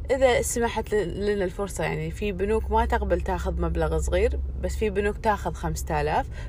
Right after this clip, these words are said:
في بنوك تاخذ أقل من كذي، بس اللي هو على حسب أنت البنك اللي قاعد تعاملين معه. فنرجع مرة ثانية، اللي أول شيء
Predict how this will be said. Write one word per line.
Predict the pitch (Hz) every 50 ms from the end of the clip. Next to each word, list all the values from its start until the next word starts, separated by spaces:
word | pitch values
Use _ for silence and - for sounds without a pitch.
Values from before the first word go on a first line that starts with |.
| - -
في | 208 202
بنوك | 180 202 202 208 202 -
تاخذ | - - 208 185 - 175 160 -
أقل | - - - 143 147 151
من | 143 139 139
كذي، | - - 156 147 - - - - - - - - - - -
بس | 247 254 - 262
اللي | 247 247 247 247
هو | 240 262 247 240 - - -
على | 269 262 247
حسب | - 247 254 - - 233 - -
أنت | - 220 - 226
البنك | 214 202 185 170 175 180 180 180 185 214 220 208 -
اللي | 196 175 170
قاعد | 160 165 165
تعاملين | - 175 160 165 170 170 165 170 185 196 202 185
معه. | 175 147 139 131 131 131 - - - - - - - - - - - - - - - - - - - - - - - - - - - - -
فنرجع | - 190 160 147 165 - - - - - - - 185 180 180 190 190
مرة | 190 196 185
ثانية، | 180 175 185 170 180 175 180 202 254 - - - - - - - - - -
اللي | 165 165 165 - -
أول | - 180 175 160 165
شيء | - 170 147 - -